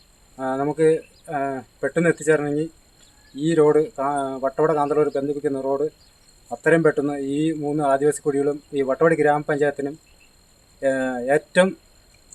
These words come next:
ആ, പ്രയോജനമുള്ള റോഡാണ് ഈ നമ്മുടെ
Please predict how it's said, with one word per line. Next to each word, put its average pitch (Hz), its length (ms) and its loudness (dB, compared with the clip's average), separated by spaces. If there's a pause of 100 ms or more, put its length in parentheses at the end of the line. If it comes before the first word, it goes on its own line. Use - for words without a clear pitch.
(680)
ആ, 147 80 -2
പ്രയോജനമുള്ള 165 600 4
റോഡാണ് 151 480 2 (600)
ഈ 156 120 -2
നമ്മുടെ 151 400 -2